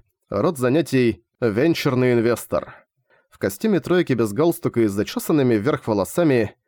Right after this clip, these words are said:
глава семьи Яцусира, Яцусира Райдзо. Проживает в Фукуоке, тридцать один год. Сфера деятельности –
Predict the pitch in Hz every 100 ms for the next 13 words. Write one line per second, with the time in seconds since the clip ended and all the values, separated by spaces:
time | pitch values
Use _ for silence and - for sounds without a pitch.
0 | _ - 98 131 220 - 135 135 113 -
1 | - 185 139 113 - _ _ 117 117 -
2 | 104 160 135 113 139 110 95 87 - -
3 | _ _ _ _ 127 107 98 104 151 -
4 | 117 - 117 156 143 127 110 _ - 107
5 | 101 - 220 127 107 107 - - - _
6 | _ _ _ - - 123 135 110 147 135
7 | 131 120 - 123 117